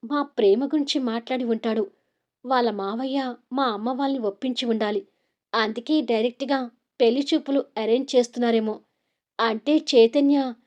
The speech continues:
నన్ను పెళ్లి చూపులు చూసుకోవడానికి వస్తున్నాడా?" అని అనుకొని శిరీష సంతోషపడుతుంటుంది. ఈ తెలివైన ఆనంది అందర్నీ ముంచుతుంది. మళ్ళీ నెక్స్ట్ వీడియోలో కలుద్దాం.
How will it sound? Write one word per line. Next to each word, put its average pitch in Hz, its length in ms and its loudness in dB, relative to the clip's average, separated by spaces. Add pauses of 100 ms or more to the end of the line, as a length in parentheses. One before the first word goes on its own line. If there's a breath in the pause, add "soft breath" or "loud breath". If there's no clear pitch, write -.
(280)
నన్ను 294 220 2
పెళ్లి 240 340 -2
చూపులు 320 320 0
చూసుకోవడానికి 277 540 -4
వస్తున్నాడా?" 233 560 0 (800)
అని 339 180 6
అనుకొని 254 400 0 (240)
శిరీష 294 360 0 (120)
సంతోషపడుతుంటుంది. 214 1040 -2 (1200)
ఈ 339 160 2
తెలివైన 320 580 4 (260)
ఆనంది 233 420 0 (220)
అందర్నీ 226 480 -2
ముంచుతుంది. 208 500 -6 (680)
మళ్ళీ 330 320 4 (220)
నెక్స్ట్ 330 420 -2
వీడియోలో 233 320 0
కలుద్దాం. 196 420 -4